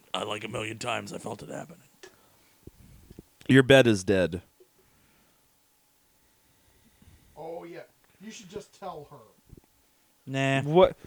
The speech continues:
Speaker 2: Did you not hear the German dude with the whole walking into the radiation zone and you and the boy are definitely on the menu?
Speaker 3: Yeah, but if they go to New Eden, they'll also be on the menu.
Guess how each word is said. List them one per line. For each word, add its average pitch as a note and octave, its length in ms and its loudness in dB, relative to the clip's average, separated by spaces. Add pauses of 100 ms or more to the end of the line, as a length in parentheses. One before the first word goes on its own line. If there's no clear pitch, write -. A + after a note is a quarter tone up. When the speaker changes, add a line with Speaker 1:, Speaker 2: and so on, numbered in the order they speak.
(320)
Speaker 2:
Did G3+ 180 6
you D4+ 80 10
not F4 240 10
hear C4+ 320 4
the A#3 120 -2
German A#3 500 4
dude D4+ 340 8
with A#3 240 8
the G#3 200 8
whole A#3 340 12
walking A#3 420 6
into A#3 240 4
the G#3 80 8
radiation A3 680 8
zone A3+ 360 8
and F3 160 4
you G3 180 8
and G#3+ 120 8
the G3+ 40 6
boy F#3 400 10
are F#3+ 100 10
definitely F3 460 4
on F3 200 4
the E3+ 60 -2
menu? A#3+ 520 2 (4000)
Speaker 3:
Yeah, G#3+ 220 12
but F#3+ 80 8
if F3 80 4
they F#3 120 6
go G3+ 200 12
to G#3 100 12
New G3 160 12
Eden, F3+ 360 10
they'll D#3 100 10
also E3+ 440 10
be E3+ 180 6
on D#3 160 8
the D3 60 4
menu. C3 440 4